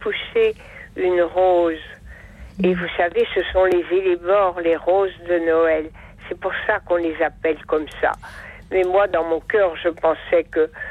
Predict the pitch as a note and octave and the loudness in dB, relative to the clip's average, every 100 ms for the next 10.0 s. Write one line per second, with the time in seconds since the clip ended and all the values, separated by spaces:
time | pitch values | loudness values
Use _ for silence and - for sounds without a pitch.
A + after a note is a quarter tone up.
0 | - - - - A3 G3+ F3+ F3 E3 - | -14 -20 -8 0 2 4 2 2 0 -2
1 | - E3+ E3+ - - - - - - E3+ | -2 2 0 -2 -14 -20 -20 -12 -2 -2
2 | - E3+ E3+ E3+ D#3 E3+ E3 E3 D#3 D3+ | 0 0 2 0 0 -2 0 0 0 0
3 | C#3+ D3+ D3+ - - C#3 C3 - - - | -2 -2 -8 -8 -2 0 0 -4 -16 -18
4 | - - - - - E3+ E3 E3 - - | -20 -20 -8 -8 -2 -2 0 -2 -4 -6
5 | D3+ C#3+ - B2+ - - C#3+ - - - | -6 -4 -8 -10 -10 -8 -4 -4 -4 -6
6 | - D#3 D#3 C#3+ D3 D3 D#3 D#3 C#3+ C#3+ | -4 -2 0 0 2 2 2 2 4 2
7 | C#3 - D#3+ - F3 F3 D#3+ D#3 D3+ - | -2 -4 -4 -2 0 2 2 0 -2 -4
8 | - - - E3 - F#3+ F3 D#3 D3+ D3 | -12 -12 -4 -4 -2 0 0 0 -2 -2
9 | - D3+ - - - - - F#3+ - F#3+ | -2 -2 -2 -14 -16 -16 -12 -8 0 0